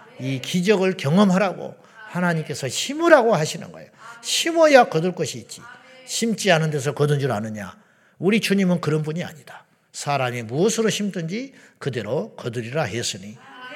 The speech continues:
이걸 잘 따라서 하나님 앞에 믿음으로 순종하고 나가는 저와 여러분이 되기를 예수님의 이름으로 축원합니다.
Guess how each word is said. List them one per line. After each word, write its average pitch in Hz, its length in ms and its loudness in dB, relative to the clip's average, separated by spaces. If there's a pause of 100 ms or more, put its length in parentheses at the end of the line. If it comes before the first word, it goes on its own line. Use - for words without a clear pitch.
(220)
이걸 107 180 -8
잘 110 320 -2
따라서 131 560 -2 (960)
하나님 123 360 -4
앞에 139 520 -2 (280)
믿음으로 110 560 -8
순종하고 156 560 0
나가는 113 360 -6 (380)
저와 120 340 -4
여러분이 113 380 -2
되기를 101 460 -12 (320)
예수님의 160 540 2
이름으로 143 380 0
축원합니다. - 720 -12